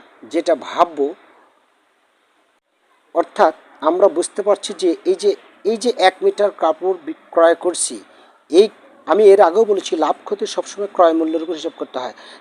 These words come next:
তার মানে এই টাকায় লাভ হয়েছে আমাদের এত টাকা। এই এক মিটার কাপড় ক্রয় করেছিলাম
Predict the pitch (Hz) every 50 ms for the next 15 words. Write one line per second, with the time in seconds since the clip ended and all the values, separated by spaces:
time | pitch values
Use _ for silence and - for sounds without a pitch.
0 | _ - 165 185 220 208 180 160 175 196 - _ - _ _ _ _ _ _ _
1 | - 180 220 262 277 277 269 - - - - - _ _ _ _ _ _ _ _
2 | _ _ _ - 202 190 185 - 196 190 185 175 160 147 131 143 180 160 160 180
3 | 185 175 160 - - - 160 147 143 143 135 123 160 214 254 - - - - _
4 | _ _ _ _ _ 131 135 - - 123 - 110 - - 104 101 - - _ _
5 | _ _ _ _ _ _ _ _ _ _ _ _ _ _ _ _ _ _ _ _
6 | _ 147 156 156 - 160 170 170 - - 196 196 - 226 220 - - 196 180 -
7 | - 196 - - - 185 180 175 - 185 180 175 - - 190 190 214